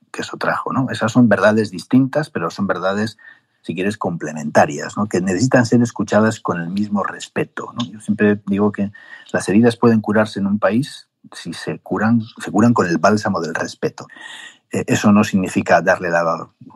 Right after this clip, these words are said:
un poquito de verdad a cada uno. Se necesita recoger las diferentes verdades del sufrimiento vividas por la gente y incluir eso en el análisis de los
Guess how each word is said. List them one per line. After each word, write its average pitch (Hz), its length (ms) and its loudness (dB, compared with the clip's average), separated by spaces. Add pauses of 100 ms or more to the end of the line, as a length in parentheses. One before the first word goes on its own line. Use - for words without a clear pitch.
(160)
un 113 140 2
poquito 110 380 4
de 98 80 4
verdad 95 320 0
a 95 80 -2
cada 87 240 0
uno. 101 240 2
Se - 140 -12
necesita 82 320 -2
recoger 107 540 -2
las 85 240 -8
diferentes 90 520 -8
verdades 90 440 -4
del 85 120 -20
sufrimiento 90 760 -4 (400)
vividas 87 340 -2
por 87 160 -4
la 90 80 -6
gente 107 400 -4
y 80 360 -8 (100)
incluir 98 460 2
eso 113 200 4
en 107 80 6
el 87 120 2
análisis 95 640 0
de 78 100 -8
los - 500 -12